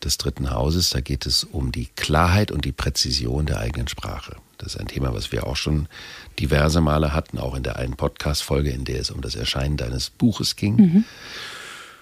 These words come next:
Speaker 1: Und was ist Sprache überhaupt? Sprache ist keine Aneinanderreihung von Fakten oder Denkschablonen, sondern das ist die Verarbeitung der eigenen Wahrnehmung und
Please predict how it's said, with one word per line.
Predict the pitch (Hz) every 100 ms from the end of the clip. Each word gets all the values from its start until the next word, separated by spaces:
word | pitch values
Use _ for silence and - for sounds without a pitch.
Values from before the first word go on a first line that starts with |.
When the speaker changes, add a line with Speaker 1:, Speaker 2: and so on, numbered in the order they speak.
| - - _ -
Speaker 1:
Und | - -
was | 92
ist | - 120
Sprache | - 80 73 76
überhaupt? | 82 76 69 67 - - -
Sprache | - - 78 87 -
ist | 80 -
keine | 82 80 76
Aneinanderreihung | 78 80 78 85 85 78 80 85 82
von | 80 73 69
Fakten | - - 82 - - 85
oder | 73 73
Denkschablonen, | 65 76 82 - 87 82 82 82 76
sondern | 71 69 69
das | 69 -
ist | 73 - -
die | 67 67 - _ - - - - -
Verarbeitung | - - - 80 95 92 90 95 87
der | 76 -
eigenen | 85 90 82 78 69
Wahrnehmung | 64 67 85 92 95 98 98
und | - 73 71 69 -